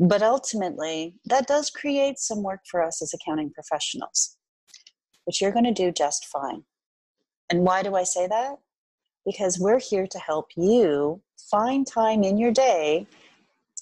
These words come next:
so that you can focus on what's important. And that's building those relationships with your customers.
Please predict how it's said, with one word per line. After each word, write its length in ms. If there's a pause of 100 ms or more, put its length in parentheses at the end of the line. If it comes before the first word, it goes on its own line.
(100)
so 220
that 240
you 140
can 180
focus 400
on 100
what's 220
important. 500 (580)
And 100
that's 200
building 400
those 240
relationships 800
with 180
your 80
customers. 760